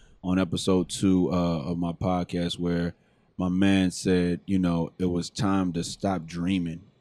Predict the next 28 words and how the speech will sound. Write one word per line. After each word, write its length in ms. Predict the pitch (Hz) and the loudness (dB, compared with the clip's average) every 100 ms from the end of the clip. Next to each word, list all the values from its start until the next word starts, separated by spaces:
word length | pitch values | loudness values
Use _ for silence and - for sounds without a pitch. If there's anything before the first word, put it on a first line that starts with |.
| _ _ _ | _ _ _
He 120 | 95 | 0
had 140 | 95 85 | 0 2
written 220 | 98 98 | 2 2
it 120 | 87 | 0
down 280 | 92 92 90 | 2 0 0
so 220 | - 92 | -2 -2
much. 440 | 87 85 80 - - | 0 -2 -4 -6 -4
He 160 | 92 | -2
had 180 | 85 95 | -2 2
thought 180 | 98 98 | 4 4
about 240 | 87 90 | 2 0
it 60 | 87 | -2
so 120 | - | -2
much, 220 | 87 82 | -4 -4
talked 260 | - 98 90 | 0 0 0
about 200 | 87 87 | -2 -2
it 40 | |
so 140 | - 85 | -2 -4
much, 240 | 82 80 | -4 -4
and 80 | 85 | -6
it 60 | |
was 140 | 85 85 | -6 -6
time 280 | 95 92 87 | -4 -2 -2
to 240 | - 85 - _ _ | -4 -4 -6 _ _
start 460 | - - - 101 - | -8 -2 2 2 0
the 60 | |
process 600 | 82 101 95 92 85 82 | -4 0 0 0 -4 -4
of, 280 | 85 82 80 | -2 -2 -4